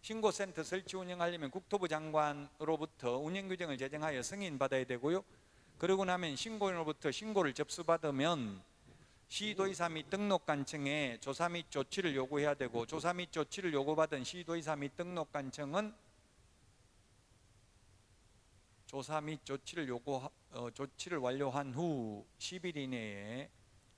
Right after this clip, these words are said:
신고센터에 통보를 해야 되고요. 신고센터는 통보받은 내용을 신고인에게 알려야 됩니다.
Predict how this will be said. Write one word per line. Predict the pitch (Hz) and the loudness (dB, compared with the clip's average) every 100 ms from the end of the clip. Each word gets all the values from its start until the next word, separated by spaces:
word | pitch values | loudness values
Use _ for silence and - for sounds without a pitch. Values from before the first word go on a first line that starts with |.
| - - - | -20 -20 -20
신고센터에 | - - 180 170 147 - 127 117 147 156 160 160 - - - - - - | -14 -10 -6 0 0 0 -6 -6 -4 -4 -4 -6 -12 -20 -20 -20 -20 -12
통보를 | 156 156 135 110 | -10 -4 -4 -2
해야 | 113 | -4
되고요. | 113 113 110 127 143 147 - - | -6 -8 -8 -6 -6 -8 -14 -20
신고센터는 | - 190 196 175 143 151 139 123 127 127 165 135 95 - - - - - - | -16 -12 -6 -4 -4 -6 -10 -8 -6 -4 -4 -4 -8 -18 -20 -20 -20 -20 -14
통보받은 | 180 180 175 175 151 | -6 -2 0 0 0
내용을 | 131 127 127 147 175 175 180 - | -2 -2 -2 0 0 -2 -6 -14
신고인에게 | - - 196 185 143 127 120 143 160 165 - | -12 -8 -2 0 2 0 -4 -4 -4 -6 -8
알려야 | 156 165 156 117 131 160 156 - | -4 0 0 0 0 -2 -4 -8
됩니다. | 107 104 101 120 107 | -8 -8 -8 -8 -10